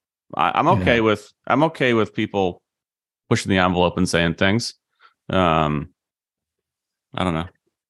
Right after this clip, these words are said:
Speaker 2: Yeah, but you, I, I, I, I'm, I'm, o-, I'm okay with that too. I mean,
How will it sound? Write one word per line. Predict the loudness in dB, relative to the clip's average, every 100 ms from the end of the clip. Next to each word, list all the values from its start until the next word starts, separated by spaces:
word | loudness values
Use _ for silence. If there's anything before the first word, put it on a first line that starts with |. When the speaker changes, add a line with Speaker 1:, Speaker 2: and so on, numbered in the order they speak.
| _ _ _ _ 0
Speaker 2:
Yeah, | 2
but | 4 2 0
you, | -2 -4 -6
I, | -6 _ -2
I, | 0 2
I, | 0 0 -6 -2 -2 -4 _ _ _ 0
I'm, | 0 -2 -8 -12 _ _ _ -2
I'm, | 2 2
o-, | 0 -4 0
I'm | 2
okay | 2 0 0 0
with | 0
that | -2 0
too. | 0 2
I | 2
mean, | 2 2 0